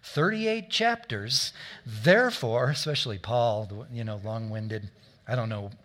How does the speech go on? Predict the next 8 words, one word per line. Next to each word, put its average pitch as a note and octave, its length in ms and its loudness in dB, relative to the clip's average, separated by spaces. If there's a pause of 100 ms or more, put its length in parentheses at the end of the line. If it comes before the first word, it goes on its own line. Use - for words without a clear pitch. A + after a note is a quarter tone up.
I A2 160 -6
don't G2+ 140 -4
know G2+ 120 -6
an-, A2 220 -6
anybody A2 460 -4
like A2 220 -4
that. B2+ 260 0 (800)
<laughs> - 1200 -4